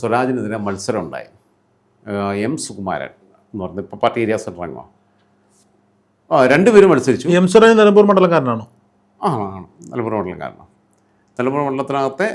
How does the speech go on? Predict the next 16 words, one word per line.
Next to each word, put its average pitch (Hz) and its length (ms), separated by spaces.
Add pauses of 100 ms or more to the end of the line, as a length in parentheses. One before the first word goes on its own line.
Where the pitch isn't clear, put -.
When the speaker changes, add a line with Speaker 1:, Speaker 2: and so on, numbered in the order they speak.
(140)
Speaker 1:
രണ്ട് 143 200
ഏരിയ 135 220
കമ്മിറ്റികൾക്കകത്ത് 135 680
ഒന്നാണ് 127 320
എടക്കര 123 300
ഏരിയ 113 160
കമ്മിറ്റി, 113 240
ഒന്ന് 117 120
നിലമ്പൂർ 101 300
ഏരിയ 87 180
കമ്മിറ്റി. 90 240 (120)
നിലമ്പൂർ 135 300
ഏരിയ 151 180
കമ്മിറ്റിക്കകത്ത് 139 580 (100)
പൂക്കോട്ടുംപാടം, 135 640 (240)
പിന്നെ, 120 400